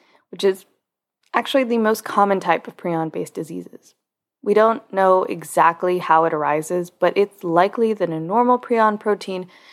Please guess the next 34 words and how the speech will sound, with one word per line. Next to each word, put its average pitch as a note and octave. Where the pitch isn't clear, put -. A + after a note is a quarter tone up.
randomly E3+
changes E3
into D#3
a -
faulty, G3
bad D#3+
prion F#3+
and F#3
causes A#3
the G#3+
same F#3
chain F3
of E3
events D#3
we D#3
discussed -
earlier. D#3
Or A#3+
it's F4
possible B3+
that G3
a F3+
normal F3
gene G#3+
spontaneously G#3+
changes F#3+
into E3+
a D3
faulty D#3
gene B3+
that E3
then F3
encodes D#3+
bad D3